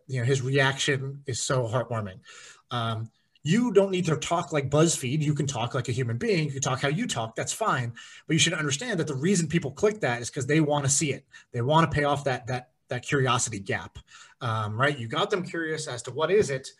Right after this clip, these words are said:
and then you gotta pay it off. And so you should l-, study the, that, that kind of style is a little bit out of vogue, but the fact that it worked tells you something about the way human mind works. And then you can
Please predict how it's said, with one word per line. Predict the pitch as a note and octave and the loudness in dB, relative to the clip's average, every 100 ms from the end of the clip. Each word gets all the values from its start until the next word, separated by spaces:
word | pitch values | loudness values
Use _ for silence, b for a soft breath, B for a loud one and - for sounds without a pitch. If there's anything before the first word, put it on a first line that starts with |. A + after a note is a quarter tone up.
| b b - | b b -12
and | B2+ | -8
then | C3 | -6
you | |
gotta | C3+ B2 | -4 -4
pay | - C3 | -4 -4
it | A#2 | -4
off. | A2+ G2+ - - | -4 -6 -10 -10
And | A#2+ A2+ | -4 -2
so | - A#2+ A2+ - b b | 0 -2 -4 -10 b b
you | C3+ E3 E3 | 0 2 4
should | D#3 C3 - _ _ _ _ | 2 -2 -10 _ _ _ _
l-, | D#3+ C3+ C#3+ - | -8 -8 -8 -8
study | - G3 G#3 | 2 4 4
the, | F3+ D#3+ | 2 0
that, | D#3+ F3+ F#3+ | 2 0 4
that | F#3+ F#3+ | 2 2
kind | F3 F3 | 0 0
of | - | 0
style | - D3 E3+ | 2 4 4
is | D#3+ | 2
a | C#3 | 2
little | D3+ | 0
bit | D3+ C#3 | 0 0
out | C#3+ | 0
of | C3+ | 2
vogue, | C3 F3 G#3+ - B - | 2 2 0 -6 B -8
but | C#3 | -4
the | |
fact | C#3+ E3 D#3+ | 0 0 2
that | F3 | 2
it | F3+ | 2
worked | B3 A#3 - | 2 2 2
tells | - F3 D#3+ | 2 4 4
you | |
something | - E3 D#3 D3 | 2 0 -2 -2
about | C#3 C#3 | -2 -2
the | D#3 | -4
way | C#3+ C3+ | 0 2
human | C#3+ C3+ | 2 0
mind | C3 C3 A2+ | 0 0 0
works. | A2 A2+ - - B B B | -4 -2 -4 -6 B B B
And | D3 | -2
then | D3+ | 0
you | |
can | D3+ C3 - | -2 -6 -10